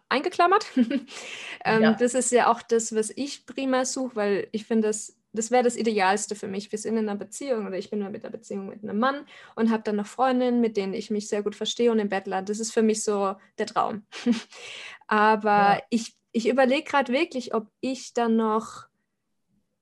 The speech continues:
Speaker 1: den Schritt schaffen könnte, von dem Sexuellen einfach weg und die Freundschaft bleibt. Also mir sind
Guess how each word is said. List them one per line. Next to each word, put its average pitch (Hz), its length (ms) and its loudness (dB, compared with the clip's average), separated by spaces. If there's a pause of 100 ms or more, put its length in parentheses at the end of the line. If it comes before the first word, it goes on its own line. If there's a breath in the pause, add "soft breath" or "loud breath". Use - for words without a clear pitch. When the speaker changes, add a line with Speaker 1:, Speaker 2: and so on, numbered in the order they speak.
(120)
Speaker 1:
den 233 140 4
Schritt 269 320 -2
schaffen 240 360 0
könnte, 262 760 -2 (440)
von 226 500 2
dem 220 120 0
Sexuellen 226 520 0
einfach 220 340 -4
weg 240 180 0
und 226 120 0
die 214 60 -2
Freundschaft 208 580 -6
bleibt. 233 400 0
Also 214 160 -4
mir 214 100 0
sind 226 400 -2